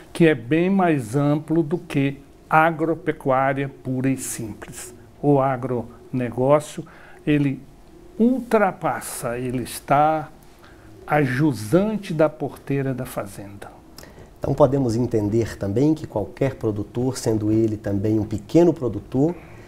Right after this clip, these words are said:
Speaker 2: ele pode fazer parte da cadeia do agronegócio?
Speaker 1: Ele faz parte da cadeia do agronegócio. A agricultura familiar,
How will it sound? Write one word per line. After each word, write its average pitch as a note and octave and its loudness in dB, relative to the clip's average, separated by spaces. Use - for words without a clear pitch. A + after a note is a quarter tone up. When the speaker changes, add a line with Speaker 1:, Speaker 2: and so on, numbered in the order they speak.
Speaker 2:
ele A#2+ 0
pode D3 2
fazer B2 -4
parte - -4
da A#2+ -2
cadeia B2 0
do A2+ -2
agronegócio? G#2+ -2
Speaker 1:
Ele C#3+ 4
faz - 2
parte C3+ -4
da C3 -4
cadeia B2+ -2
do C#3 -2
agronegócio. A#2+ -4
A B2 0
agricultura D3 0
familiar, B2+ -4